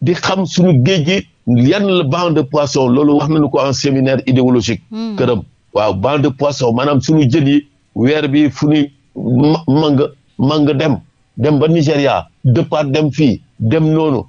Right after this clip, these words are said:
Speaker 1: dellu siwaat, dem, jógee les zones tempérées, maanaam ay France, ay yooyu et consort,
Speaker 2: Hmm.
Speaker 1: dikkaat, yooyu muy won ne satellite yi loolu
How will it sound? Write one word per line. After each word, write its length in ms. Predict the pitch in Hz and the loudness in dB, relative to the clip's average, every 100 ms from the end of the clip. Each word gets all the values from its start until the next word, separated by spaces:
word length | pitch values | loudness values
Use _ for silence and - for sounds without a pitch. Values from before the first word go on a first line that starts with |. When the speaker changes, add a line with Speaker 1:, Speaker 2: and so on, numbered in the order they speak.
| _ | _
Speaker 1:
dellu 320 | 117 113 170 151 | -2 0 0 0
siwaat, 400 | 175 147 117 - _ | 2 0 -2 -8 _
dem, 420 | 117 113 170 131 85 _ _ | -2 0 0 -4 -10 _ _
jógee 520 | 131 113 110 156 165 165 | -4 -2 0 0 2 2
les 180 | 165 | 2
zones 260 | 131 165 147 | 2 0 -2
tempérées, 480 | 156 160 165 147 - | -2 -2 -2 -2 -2
maanaam 260 | - 143 151 | -2 -2 -2
ay 140 | 156 147 | -2 -4
France, 360 | - 156 147 - | -2 -4 -4 -2
ay 120 | 156 | 0
yooyu 220 | 156 160 160 | 2 2 0
et 60 | |
consort, 420 | 143 151 135 139 - | -2 -4 -2 -4 -4
Speaker 2:
Hmm. 260 | 180 175 113 | -6 -2 0
Speaker 1:
dikkaat, 420 | 170 170 143 - _ _ | 0 -2 -2 -4 _ _
yooyu 300 | 135 160 139 | 2 4 4
muy 280 | 120 131 147 | 2 0 2
won 280 | 151 156 143 | 2 2 0
ne 200 | 143 165 123 127 | -2 -4 -6 -8
satellite 540 | - 160 135 143 131 | -6 -4 0 0 2
yi 80 | 135 | 2
loolu 420 | 110 139 151 139 | 2 2 2 2